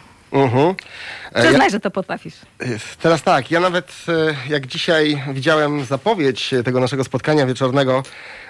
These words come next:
Speaker 1: mm, w, na, na, na Facebooku, to właśnie widziałem ten opis, że człowiek, który właściwie może być niebezpieczny, bo potrafi ludziom wmówić wszystko.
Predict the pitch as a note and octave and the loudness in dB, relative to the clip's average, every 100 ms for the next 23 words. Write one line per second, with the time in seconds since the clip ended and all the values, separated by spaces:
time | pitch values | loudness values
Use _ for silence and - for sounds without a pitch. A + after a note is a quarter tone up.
0 | - B2 B2 B2+ - C3+ C#3 C3+ C3 C3 | -8 -2 0 0 -2 2 4 4 2 -2
1 | - C3 B2+ C#3+ B2 B2+ B2+ F#3 A#3 - | -4 -4 -4 -2 -2 -2 2 2 0 -6
2 | - - - C#3 D#3 D#3+ C#3+ D#3+ C#3+ C#3 | -20 -20 -4 -2 0 -2 0 0 0 -2
3 | C#3 C3+ A2+ G2+ G#2+ E3 D3+ C3+ - - | -2 -4 -6 -8 -2 0 0 -4 -10 -4
4 | C#3 B2+ B2+ A#2+ A#2 B2 D3 C3+ C3+ B2+ | 0 2 0 -2 -4 -2 0 0 0 -2
5 | C3 A#2+ - D#3+ - D3 C3 C3 C3+ C#3 | 0 0 2 0 0 -2 -2 -2 -2 0
6 | C3+ C3 B2+ A#2+ B2+ B2+ - - A2+ - | 0 0 -2 -2 -4 -6 -8 -6 -6 -2
7 | B2 F3 | 0 0